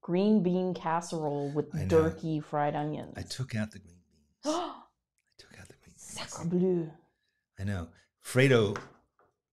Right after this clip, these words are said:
Speaker 2: Fredo, first of all, welcome back.
Speaker 1: <laughs> Why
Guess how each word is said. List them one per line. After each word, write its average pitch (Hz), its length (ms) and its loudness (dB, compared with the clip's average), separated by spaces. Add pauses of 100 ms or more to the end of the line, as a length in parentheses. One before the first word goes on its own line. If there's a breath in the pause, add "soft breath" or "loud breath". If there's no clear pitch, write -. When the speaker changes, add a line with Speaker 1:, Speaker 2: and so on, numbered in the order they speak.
(220)
Speaker 2:
Fredo, 107 320 -6
first - 280 -10
of 95 60 -8
all, 87 260 -8
welcome 92 320 -6
back. - 320 -2 (300)
Speaker 1:
<laughs> 214 320 -4
Why 175 240 0